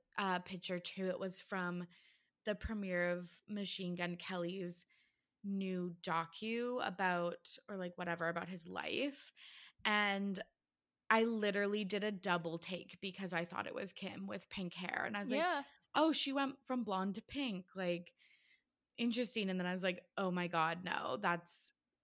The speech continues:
Speaker 1: not her at all."
Speaker 2: Yeah,
Speaker 1: And e-,
Speaker 2: my
Speaker 1: e-
Speaker 2: brain did the same thing. I was like, "What?"
Speaker 1: Yeah, and even,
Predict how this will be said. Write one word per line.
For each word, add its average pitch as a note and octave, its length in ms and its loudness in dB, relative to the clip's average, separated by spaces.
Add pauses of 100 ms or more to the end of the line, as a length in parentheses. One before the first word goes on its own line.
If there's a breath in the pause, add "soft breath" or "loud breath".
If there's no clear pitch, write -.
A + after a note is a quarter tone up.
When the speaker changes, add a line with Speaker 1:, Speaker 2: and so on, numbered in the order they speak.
Speaker 1:
not F#3 460 0
her F3 160 -4
at - 140 -6
all." - 480 -2 (280 loud breath)
Speaker 2:
Yeah, C4+ 240 2
Speaker 1:
And - 40 -6
e-, D#4+ 60 4
Speaker 2:
my C#4 160 4
Speaker 1:
e- C#4+ 140 4
Speaker 2:
brain D4+ 100 2
did C#4+ 160 0
the C4 80 2
same B3+ 260 -2
thing. A#3+ 160 2
I G3+ 80 2
was G#3 140 -2
like, G#3 260 0
"What?" G3 460 -8 (200)
Speaker 1:
Yeah, D4 460 6
and B3+ 180 4
even, D#4+ 540 2